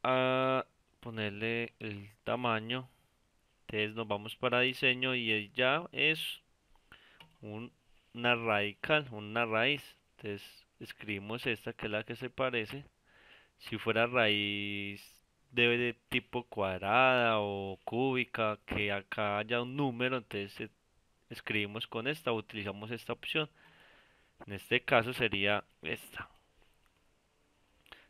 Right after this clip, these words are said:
Nos vamos dentro del cuadro y colocamos fracción,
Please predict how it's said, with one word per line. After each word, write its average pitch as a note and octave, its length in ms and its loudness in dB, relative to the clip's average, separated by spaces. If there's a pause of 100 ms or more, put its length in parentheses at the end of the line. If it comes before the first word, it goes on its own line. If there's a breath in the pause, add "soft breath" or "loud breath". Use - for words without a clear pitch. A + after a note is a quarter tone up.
(120)
Nos G#2+ 120 -2
vamos A2+ 280 8
dentro C#3+ 280 8
del D3+ 100 6
cuadro C#3 460 8
y F#3 380 8
colocamos C#3 640 2
fracción, B2 640 2